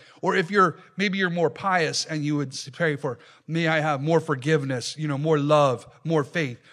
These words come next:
That sounds like a, a godly thing to be asking for. But Jesus decided for you. He decided what that prayer would be. And the thing that he prayed for was glory. That, that this, this, this thing that Elijah got to taste,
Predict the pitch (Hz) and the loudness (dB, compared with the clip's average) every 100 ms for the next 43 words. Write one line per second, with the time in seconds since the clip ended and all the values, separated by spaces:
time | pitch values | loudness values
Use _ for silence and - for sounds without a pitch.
0 | _ 175 160 185 165 160 139 120 - 139 | _ -6 0 0 0 -2 -4 -6 -8 -6
1 | 127 147 156 135 156 139 131 131 143 160 | 0 0 0 -2 -6 -6 -6 -6 0 0
2 | 160 143 123 127 120 _ _ _ _ _ | 0 -6 -10 -10 -10 _ _ _ _ _
3 | _ _ 131 160 - 202 202 180 - 151 | _ _ -6 -4 -4 -4 -4 -4 -6 -6
4 | 170 151 143 123 165 160 135 113 95 _ | -4 -4 -6 -8 -4 -2 -2 -6 -14 _
5 | _ - - - 196 180 185 180 165 151 | _ -20 -18 -6 -4 0 0 0 0 -2
6 | 170 - - 160 147 135 120 156 113 - | -4 -6 0 2 2 -2 -4 -4 -6 -12
7 | - - - - 165 160 165 240 262 175 | -20 -20 -16 -4 0 0 0 0 2 0
8 | 143 - 277 254 - 135 135 147 - _ | -4 -4 -2 -2 -2 0 0 -2 -6 _
9 | - 160 135 104 143 196 202 101 101 _ | -4 -2 -2 -4 -2 2 0 -2 -12 _
10 | _ _ - 175 170 160 175 156 208 - | _ _ -2 -2 0 0 2 2 2 2
11 | 156 208 - - 143 156 180 - 247 233 | 0 0 0 -6 -6 -2 -2 -2 0 2
12 | 208 160 156 175 208 165 160 151 147 131 | 2 2 2 4 2 0 -2 -2 -4 -10
13 | - 185 135 - - | -6 -6 -6 -8 -10